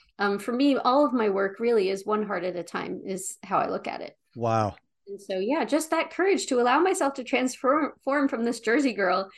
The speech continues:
Speaker 1: into something else, but to also allow that Jersey girl to still be there.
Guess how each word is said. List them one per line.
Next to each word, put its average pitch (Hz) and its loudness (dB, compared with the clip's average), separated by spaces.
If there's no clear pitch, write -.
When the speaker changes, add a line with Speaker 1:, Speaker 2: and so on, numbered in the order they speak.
Speaker 1:
into 269 0
something 285 4
else, 330 4
but 277 4
to 262 0
also 269 4
allow 269 2
that 254 -2
Jersey 277 0
girl 240 -2
to 220 -2
still 233 -6
be 262 0
there. - -2